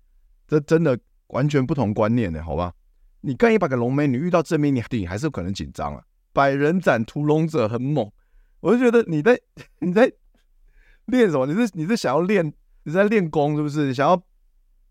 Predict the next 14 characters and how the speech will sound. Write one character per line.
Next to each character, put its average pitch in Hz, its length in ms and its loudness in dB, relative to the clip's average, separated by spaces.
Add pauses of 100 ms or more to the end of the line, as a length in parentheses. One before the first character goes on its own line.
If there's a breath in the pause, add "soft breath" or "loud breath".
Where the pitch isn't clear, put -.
(120)
当 170 200 2
屠 123 260 -4
龙 127 260 2
者 101 100 -4 (120)
是 87 60 -6
不 95 60 -4
是？ 104 220 -2
还 113 120 0
是 139 140 -8
想 120 140 0
要 139 100 -2 (240)
百 117 140 0
人 123 180 -2
斩 120 240 -2